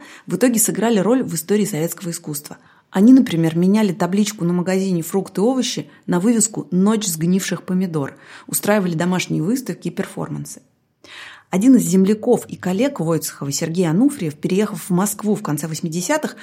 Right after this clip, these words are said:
основал вместе с Павлом Пепперштейном постсюрреалистическую группировку "Инспекция медицинская герменевтика". Тем же маршрутом в те же годы проследовала и Марина Лошак, влиятельный куратор, которая сейчас возглавляет Пушкинский музей.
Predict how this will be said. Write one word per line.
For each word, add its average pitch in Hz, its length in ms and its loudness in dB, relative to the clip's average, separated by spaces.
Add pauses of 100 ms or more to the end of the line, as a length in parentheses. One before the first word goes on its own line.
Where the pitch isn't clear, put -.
(140)
основал 202 420 2
вместе 208 360 2
с - 20 -4
Павлом 180 380 0
Пепперштейном 190 680 0 (380)
постсюрреалистическую 190 1300 0
группировку 190 760 -2 (120)
"Инспекция 208 760 0
медицинская 180 680 0
герменевтика". 185 800 0 (680)
Тем 262 240 6
же 185 100 0
маршрутом 180 600 0
в - 80 -12
те 247 280 2
же 165 120 -2
годы 170 300 -2
проследовала 226 580 0
и 185 100 0
Марина 214 380 4
Лошак, 196 480 -4
влиятельный 165 480 -2
куратор, 196 500 -2
которая 170 340 -8
сейчас 240 360 -4
возглавляет 175 540 -4
Пушкинский 180 460 -8
музей. 175 460 -6